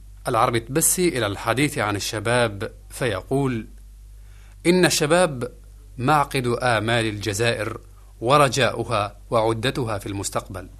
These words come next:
وقد أدركت الأمم الحية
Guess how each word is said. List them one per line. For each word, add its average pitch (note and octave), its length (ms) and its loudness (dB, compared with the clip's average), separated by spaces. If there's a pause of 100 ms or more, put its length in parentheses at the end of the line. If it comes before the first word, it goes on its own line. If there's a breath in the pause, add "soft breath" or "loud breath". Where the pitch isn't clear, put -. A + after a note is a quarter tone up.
(1040 loud breath)
وقد C#3 320 4
أدركت F3+ 460 4
الأمم F#3 440 4
الحية C#3+ 480 0